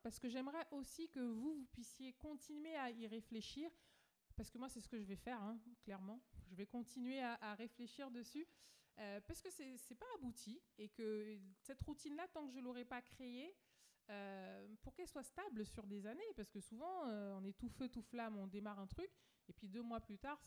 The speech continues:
quand on, vous revenez, vous posez la question, « Alors, ça en est où ? »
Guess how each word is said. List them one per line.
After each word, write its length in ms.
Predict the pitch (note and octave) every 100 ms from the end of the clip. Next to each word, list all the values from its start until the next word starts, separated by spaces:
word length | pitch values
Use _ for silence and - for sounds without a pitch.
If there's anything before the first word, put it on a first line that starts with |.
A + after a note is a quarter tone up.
| -
quand 200 | B3 B3
on, 100 | A#3+
vous 200 | G#3+ B3+
revenez, 460 | C4 A#3+ B3+ C4
vous 120 | A3
posez 280 | G#3+ A3+ G#3
la 120 | G#3
question, « 500 | G3+ G#3 - D#4 F4 - - - -
Alors, 240 | A3 A#3+
ça 160 | - A3+
en 120 | G#3+
est 140 | G3+
où ? » 320 | G#3+ D4 F4+